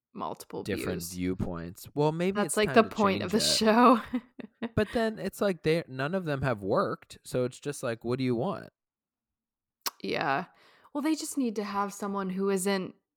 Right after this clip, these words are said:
Speaker 1: Meghan McCain, you know? Like
Speaker 2: Well, now it's looking like Meghan McCain wasn't that, wasn't as awful as she was, you
Speaker 1: Right.
Speaker 2: know what I mean? When you put all these other crazy people up there.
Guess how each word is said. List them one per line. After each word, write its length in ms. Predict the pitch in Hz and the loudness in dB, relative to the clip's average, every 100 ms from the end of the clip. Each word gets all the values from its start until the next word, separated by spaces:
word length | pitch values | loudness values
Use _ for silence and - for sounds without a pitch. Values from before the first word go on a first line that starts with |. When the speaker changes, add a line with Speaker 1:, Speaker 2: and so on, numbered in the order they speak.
| _ - | _ -2
Speaker 1:
Meghan 400 | 202 202 208 208 | 4 4 4 2
McCain, 600 | 202 226 277 285 165 - - | 0 2 4 4 0 -6 -4
you 120 | 190 | -2
know? 320 | 175 175 247 | 0 0 0
Like 500 | 247 147 113 - - | 0 2 0 -2 -10
Speaker 2:
Well, 180 | 127 135 | 2 2
now 300 | 131 147 277 | 4 2 2
it's 160 | 247 - | 0 2
looking 280 | 151 156 143 | 0 0 0
like 180 | 143 | -2
Meghan 360 | 143 147 156 147 | 0 -2 -2 -4
McCain 280 | 151 202 220 | -2 -2 0
wasn't 320 | 127 135 135 | 0 0 0
that, 240 | 135 131 | 0 0
wasn't 360 | 131 139 156 143 | 4 4 6 2
as 120 | 127 | 2
awful 360 | 120 151 147 147 | 4 4 2 0
as 120 | 151 | -2
she 280 | - 143 135 - | 0 0 0 0
was, 300 | 131 170 - | 4 4 4
you 60 | 196 | 4
Speaker 1:
Right. 340 | 170 123 - | 6 6 4
Speaker 2:
know 100 | 143 | 2
what 120 | 127 | 2
I 60 | 117 | -2
mean? 300 | 113 139 165 | -2 -4 -4
When 120 | 117 | -2
you 100 | 120 | 0
put 260 | 135 123 - | 2 0 -2
all 160 | 98 123 | -4 -2
these 240 | 120 113 | -2 -2
other 220 | 110 220 190 | -2 -4 -6
crazy 360 | 104 92 92 | -6 -6 -6
people 300 | 87 90 80 | -4 -4 -4
up 140 | 85 - | -8 -8
there. 380 | 90 95 208 | -8 -6 -6